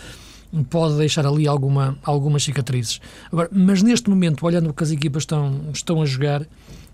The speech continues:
penso que é perfeitamente possível chegarem a esse jogo com, com, com dois pontos, com os mesmos dois pontos de agora a separá-los e, e naquela altura sim, esse jogo ser, ser decisivo. Aí eu discordo um pouco do João nesse, nessa leitura.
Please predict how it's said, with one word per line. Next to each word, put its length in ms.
penso 260
que 440
é 80
perfeitamente 440
possível 360
chegarem 340
a 40
esse 140
jogo 260
com, 320
com, 240
com 200
dois 220
pontos, 440
com 80
os 60
mesmos 220
dois 160
pontos 200
de 80
agora 220
a 40
separá-los 520
e, 280
e 80
naquela 240
altura 240
sim, 180
esse 140
jogo 180
ser, 220
ser 240
decisivo. 480
Aí 160
eu 340
discordo 340
um 40
pouco 160
do 100
João 220
nesse, 180
nessa 220
leitura. 500